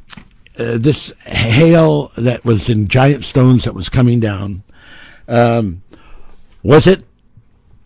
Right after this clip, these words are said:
was it literally coming down? Well, it, it could literally have happened. Uh, would God just decide to have that come down as a blank force and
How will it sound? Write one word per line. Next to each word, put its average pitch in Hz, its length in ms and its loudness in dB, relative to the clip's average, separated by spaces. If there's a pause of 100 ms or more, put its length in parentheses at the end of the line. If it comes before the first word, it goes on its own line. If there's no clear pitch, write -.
was 127 260 2
it 170 120 0
literally 156 480 2
coming 151 300 2
down? 147 440 0 (560)
Well, 220 280 2 (200)
it, 190 220 -12 (160)
it 139 180 -4
could 151 200 -2
literally 117 480 0
have 92 180 -2
happened. 139 480 -4 (560)
Uh, 123 500 4
would 131 260 4
God 139 600 2
just 127 280 -2
decide 139 480 0
to 123 80 -2
have 131 200 0
that 131 180 -2
come 127 220 2
down 127 340 2
as 107 280 -4
a 107 60 -4
blank 123 400 0
force 120 560 -2
and 98 200 -6